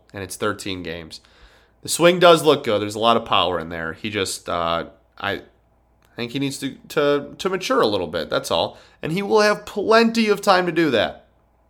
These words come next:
If you expect me to come on here and write a dude off thirteen games into his professional career at eighteen years old, you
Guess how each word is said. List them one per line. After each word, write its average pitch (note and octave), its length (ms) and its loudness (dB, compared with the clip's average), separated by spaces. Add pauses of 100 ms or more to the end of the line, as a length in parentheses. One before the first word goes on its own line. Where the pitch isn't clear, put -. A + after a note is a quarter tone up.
(1200)
If C3+ 60 -4
you D3+ 80 4
expect F#3 420 2
me G3 60 0
to F#3 80 0
come E3+ 240 0
on D#3+ 200 4
here E3 160 0
and C#3+ 120 0
write C3+ 160 4
a D3+ 60 2
dude C3+ 340 -2
off B2 420 2
thirteen D3 500 -2
games C3 300 -2
into B2+ 280 -4
his A#2+ 100 -2
professional A#2 580 -2
career A2+ 380 0
at F2+ 60 -2
eighteen A2+ 420 -4
years G#2 260 -4
old, G2+ 340 -2 (160)
you A#2 760 -4